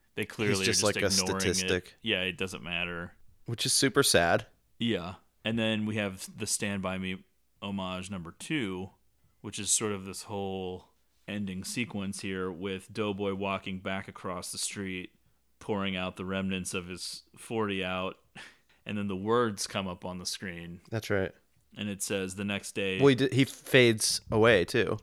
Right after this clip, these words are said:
Speaker 1: Well, yeah. First
Speaker 2: Yeah.
Speaker 1: it says, "The next day, Doughboy saw his brother buried."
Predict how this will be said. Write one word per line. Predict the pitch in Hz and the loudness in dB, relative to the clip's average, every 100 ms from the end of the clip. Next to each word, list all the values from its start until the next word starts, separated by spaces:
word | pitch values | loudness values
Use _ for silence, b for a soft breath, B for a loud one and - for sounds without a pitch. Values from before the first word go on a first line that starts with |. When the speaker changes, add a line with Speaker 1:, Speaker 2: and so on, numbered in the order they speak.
| - | 2
Speaker 1:
Well, | 147 120 95 | 6 8 6
yeah. | 135 90 62 | 2 0 0
First | - 156 127 | -2 -2 -2
Speaker 2:
Yeah. | |
Speaker 1:
it | 101 | -2
says, | 110 95 | -2 -2
"The | 98 | -4
next | 101 101 - | -2 -2 -2
day, | 107 98 92 | -4 -2 -2
Doughboy | 101 98 92 92 92 87 - _ _ _ | -2 -4 -2 -6 -6 -8 -12 _ _ _
saw | - 104 95 | 2 2 2
his | 87 | -2
brother | 92 98 92 | -2 -2 -2
buried." | 90 98 104 95 92 90 | -6 -4 0 0 -2 -6